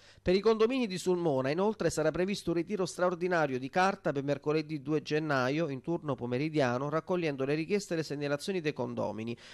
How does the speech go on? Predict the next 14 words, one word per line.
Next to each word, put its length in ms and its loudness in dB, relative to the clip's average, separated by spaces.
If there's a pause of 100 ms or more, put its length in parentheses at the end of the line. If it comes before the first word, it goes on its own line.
(140)
tenendo 380 0
conto 340 2
che 80 -4
il 80 -4
prossimo 420 -4
ritiro 420 0
previsto 480 -4
dal 160 -4
nuovo 240 -4
calendario 640 0
era 100 0
fissato 640 -2 (220)
all'otto 460 2
gennaio. 680 0